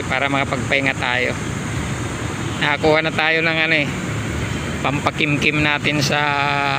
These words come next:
binyag na atinan natin. Ninong daw ako eh. <laughs> So, guys, may pumasok na booking. Tingnan natin saan ang drop off. Ah, seventy-four ang rate niya.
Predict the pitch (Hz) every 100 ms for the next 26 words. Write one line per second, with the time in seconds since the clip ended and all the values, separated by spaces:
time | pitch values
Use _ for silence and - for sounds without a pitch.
0 | 143 143 135 - - - - 147 147 147
1 | 143 139 139 139 139 139 143 139 135 135
2 | 143 135 - - 139 143 143 139 139 139
3 | 135 127 - - - - - 131 120 120
4 | - - - - - - - - - -
5 | - - - 156 165 196 196 196 185 185
6 | 180 180 175 175 185 180 175 170 175 190
7 | 202 170 - - - - - - - -
8 | - 147 160 160 170 165 165 165 160 160
9 | 160 156 156 151 - 170 - - - -
10 | - - - - - - - 92 98 95
11 | - 147 156 151 156 - 165 180 180 196
12 | 202 202 190 202 208 50 180 175 -